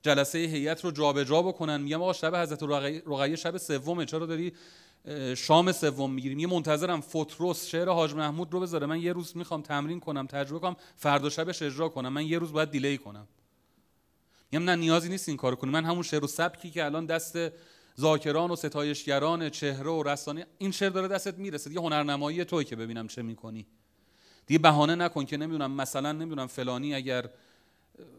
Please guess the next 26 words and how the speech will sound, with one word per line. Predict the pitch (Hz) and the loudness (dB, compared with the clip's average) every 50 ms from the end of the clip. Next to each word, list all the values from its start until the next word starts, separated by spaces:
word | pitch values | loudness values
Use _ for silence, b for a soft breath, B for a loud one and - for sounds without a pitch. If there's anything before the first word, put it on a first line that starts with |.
| - - 73 - | -20 -20 -18 -4
فلان | - 135 131 135 135 131 | 0 2 4 4 4 4
شده، | 127 - 143 127 139 160 | 2 0 -2 -2 -2 -2
این | 180 185 180 170 170 | -2 -2 0 0 0
و | 156 | 0
این | 151 165 165 | 0 2 2
و | 160 | 2
این | 165 170 170 | 0 0 0
دورش | 156 151 143 139 143 - - | 0 0 0 0 -2 -4 -8
بودن." | 127 123 131 127 123 123 | -6 -6 -4 -4 -6 -8
گفتم: | - - - 170 170 | -8 -4 -2 0 0
نه، | 214 | 0
این | 233 170 175 | 0 0 0
خلأ | - - 165 160 160 175 180 185 | 2 4 4 6 6 6 4 2
رو | 180 185 185 180 | 2 0 -2 -4
تا | 180 - 170 | 0 2 4
اون | 175 180 190 185 | 4 4 4 4
حدی | 180 190 175 180 185 | 2 2 2 0 -4
که | - 175 | -4 -2
در | 160 151 | -2 -2
توان | 147 - 147 143 143 143 147 151 | -2 0 0 0 2 0 0 0
ما | 147 151 151 151 | 0 0 0 0
بوده | 147 147 170 | 0 -2 -4
سعی | 165 - 170 170 | -2 -2 -2 -2
کردیم | 165 - 170 160 151 160 156 | -2 -2 -4 -4 -4 -2 0
رفع | 151 147 143 - - | 2 2 2 0 -2
کنیم، | - 107 107 110 104 | -8 -12 -12 -12 -14